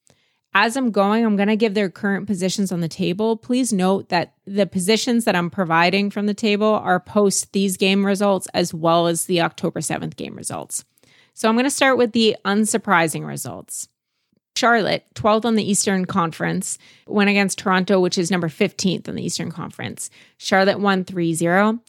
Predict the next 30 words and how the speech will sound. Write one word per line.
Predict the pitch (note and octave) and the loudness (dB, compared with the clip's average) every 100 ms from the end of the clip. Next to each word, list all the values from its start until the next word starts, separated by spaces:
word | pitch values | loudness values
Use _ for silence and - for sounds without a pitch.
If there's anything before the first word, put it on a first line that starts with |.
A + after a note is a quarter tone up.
| _ _ _ | _ _ _
This | G#3 G#3 | -4 -2
was | A3+ - | -4 -2
truly | D4 D4+ C#4+ | 2 4 4
not | B3+ A#3+ | 2 2
a | |
surprising | - - G3+ G3 F#3+ | -2 0 0 2 -2
outcome. | F3 - F#3 F3 | -2 -4 -6 -2
Toronto | G#3 G#3+ C4+ | 0 2 2
has | C4 | 0
struggled | - G3+ G3 G#3+ G#3+ | 2 2 4 2 0
and | G3+ | 0
is | E3+ | -4
currently | - G#3+ F3+ F#3+ | -2 0 0 -2
sitting | - G3 F#3 | 0 0 2
at | |
the | F3 | -2
bottom | D#3+ D#3+ E3+ E3 | 2 2 2 0
of | D#3+ D3+ _ | -4 -6 _
the | - E3 | -4 -2
Eastern | E3+ E3+ | -4 -6
Conference | D#3+ D3 C3+ C#3 | -8 -12 -10 -8
table. | - - C#2 _ | -8 -12 -16 _
Like, | E3+ - _ | -8 -8 _
we, | G3 G3 | -10 -10
we | F#3+ G3+ | -4 -4
could | - A3+ | 0 0
have | F#3 | 0
seen | G3+ E3+ | 0 -2
this | - | -4
coming. | E3 D3 D#3+ | -10 -12 -14